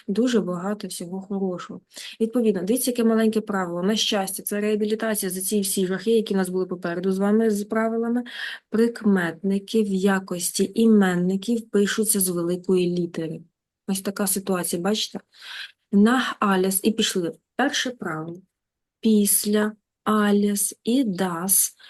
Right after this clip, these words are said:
має ад'єктив, який став іменником е в закінченні. Бачите? Перше правило. Правило.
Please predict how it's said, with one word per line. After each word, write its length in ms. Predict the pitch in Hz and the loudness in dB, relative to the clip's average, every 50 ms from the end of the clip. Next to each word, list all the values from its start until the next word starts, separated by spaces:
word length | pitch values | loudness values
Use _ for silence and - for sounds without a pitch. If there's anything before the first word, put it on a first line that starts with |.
| - - - | -20 -6 2
має 720 | 208 202 202 208 214 214 214 220 214 208 202 202 202 196 - - | 6 8 8 8 8 8 6 6 4 4 4 2 2 0 -2 -4
ад'єктив, 1080 | - 240 254 233 214 208 214 220 233 226 - - - - - 190 190 190 196 190 190 - | -2 0 0 2 2 2 2 2 2 0 -4 -8 -8 -4 0 2 4 4 2 2 -2 -4
який 480 | - 190 190 196 190 - 208 202 190 185 | -2 -2 0 0 -2 -2 0 0 0 0
став 460 | - - - 214 196 190 180 180 - - - | 0 -2 -2 -2 -2 -2 -4 -6 -8 -8 -4
іменником 1080 | 220 226 226 220 202 190 175 165 165 170 170 180 190 185 - - 240 254 262 226 240 - - 196 | 0 2 2 4 2 2 0 -2 -6 -8 -8 -8 -10 -10 -8 -4 -4 -2 -2 -4 -8 -8 -4 -2
е 240 | 196 208 226 - - _ _ _ _ - | 0 0 0 -2 -4 _ _ _ _ -12
в 380 | 160 165 175 180 190 202 - - | -10 -6 -2 0 0 0 0 -2
закінченні. 1000 | 180 175 180 185 190 190 - 196 190 175 175 - - - 160 156 156 156 - - _ _ _ _ _ _ _ _ _ _ _ _ _ _ - - | -4 -4 -4 -4 -6 -4 -2 0 0 0 0 -2 -4 -4 -6 -8 -10 -12 -14 -16 _ _ _ _ _ _ _ _ _ _ _ _ _ _ -10 -4
Бачите? 540 | - 180 240 269 - - - - 233 190 190 - | -2 0 0 2 0 0 0 -2 -4 -4 -6 -4
Перше 320 | - 220 214 202 - - 190 | -2 -2 0 0 0 -2 -4
правило. 580 | - - 190 180 175 165 165 160 156 143 - - - | -4 -2 -2 -2 -2 -4 -4 -4 -4 -4 -6 -6 -4
Правило. 340 | - 175 170 160 156 - | -2 -2 0 0 -2 -4